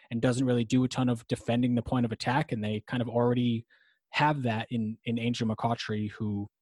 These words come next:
had a wonderful defensive season, like, as a help defender. But I, and I think Chelsea Gray, her best defense is as a help defender as well.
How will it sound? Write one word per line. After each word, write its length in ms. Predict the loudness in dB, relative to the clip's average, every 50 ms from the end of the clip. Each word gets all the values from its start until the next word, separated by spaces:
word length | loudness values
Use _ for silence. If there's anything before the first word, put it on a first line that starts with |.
| _ _ _ _
had 180 | 0 0 2 4
a 40 | 4
wonderful 460 | 4 4 4 4 2 0 0 -2 -4 -4 -4 _
defensive 400 | 0 2 4 2 2 0 -2 -6
season, 340 | 0 2 4 4 4 4 2
like, 160 | 0 0 -2
as 260 | 0 0 0 0 0
a 40 | -2
help 240 | 0 2 0 0 0
defender. 460 | -4 -6 -2 -2 0 2 2 2 2
But 260 | 2 0 -2 -4 -4 -6 _ _ -6
I, 100 | -6 -4
and 100 | 0 2
I 80 | 2 2
think 200 | 2 0 0 0
Chelsea 300 | 2 0 0 2 0 -2
Gray, 240 | 0 2 2 2 4
her 180 | 2 2 2
best 260 | 2 2 0 0 0 -2
defense 320 | -2 0 0 0 0 0
is 100 | -2 0
as 160 | 0 0 0
a 40 | -2
help 200 | -2 -2 -2 -4
defender 460 | -6 -4 -2 -2 0 0 -2 -2 -4 -6 _ -4
as 200 | -2 -2 2 4
well. 340 | 4 4 4 4 0 -2